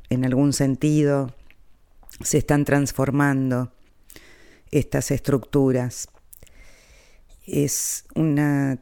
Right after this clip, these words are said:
transformación que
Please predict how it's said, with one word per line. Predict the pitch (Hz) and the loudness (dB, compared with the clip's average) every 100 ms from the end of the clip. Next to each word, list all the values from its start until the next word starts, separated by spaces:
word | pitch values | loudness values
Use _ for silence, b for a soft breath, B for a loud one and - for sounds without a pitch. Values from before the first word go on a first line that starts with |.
| - | -4
transformación | - 143 139 - 147 147 143 131 - 165 170 185 180 147 - | 2 2 2 0 0 2 2 2 0 2 2 0 0 -4 -4
que | 143 139 131 127 123 - | 0 2 2 0 -4 -8